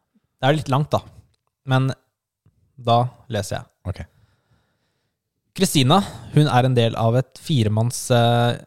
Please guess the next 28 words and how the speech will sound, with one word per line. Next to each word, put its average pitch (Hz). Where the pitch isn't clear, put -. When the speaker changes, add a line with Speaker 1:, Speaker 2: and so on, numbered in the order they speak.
Speaker 1:
en 131
firemanns 127
gruveekspedisjon, 131
og -
er 131
dypt -
inne 131
i 120
en 107
av 120
gangene 104
i 113
gruven. 110
Plutselig 127
raser 123
inngangen 113
til 131
gruven 110
igjen, 156
og 135
gruppen 139
er 135
innestengt. 110
En 139
av 156
steinene 135
knuste -
bena 107